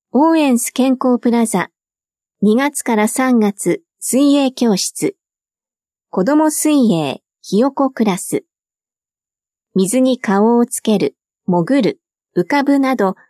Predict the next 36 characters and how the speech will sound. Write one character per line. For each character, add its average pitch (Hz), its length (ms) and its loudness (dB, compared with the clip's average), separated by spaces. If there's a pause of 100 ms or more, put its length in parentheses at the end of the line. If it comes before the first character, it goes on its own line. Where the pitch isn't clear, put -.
(180)
水 175 260 0
慣 277 160 2
れ 269 120 0
の 269 160 0
ク 220 140 -2
ラ 196 100 0
ス - 140 -12
で 156 120 -4
す。 - 240 -16 (680)
対 233 180 0
象、 202 420 0 (300)
小 262 260 0
学 254 280 0
一 240 240 0
年 302 180 2
生 240 240 0
か 214 140 0
ら 214 100 2
三 226 260 2
年 226 200 2
生 190 260 0
で、 185 220 -2 (360)
自 202 100 2
分 269 280 2
で 247 140 0
着 190 160 0
替 247 240 0
え 247 40 0
が 240 140 0
で 233 140 0
き 240 160 0
る 196 160 2
お 170 60 -2
子 175 180 -6
さ 170 240 -4
ん。 - 80 -8